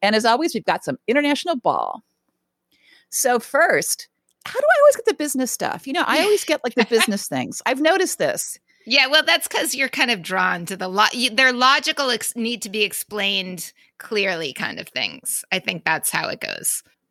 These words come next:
Speaker 1: Oh, I just,
Speaker 2: Yeah.
Speaker 1: wow. That's like,
Speaker 2: <laughs>
Speaker 1: wow. I, I feel so boring.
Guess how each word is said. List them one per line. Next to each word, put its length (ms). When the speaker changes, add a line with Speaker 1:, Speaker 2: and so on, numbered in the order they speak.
Speaker 1:
Oh, 460
I 120
just, 260
Speaker 2:
Yeah. 160
Speaker 1:
wow. 600
That's 280
like, 280
Speaker 2:
<laughs> 300
Speaker 1:
wow. 440
I, 220
I 120
feel 200
so 180
boring. 600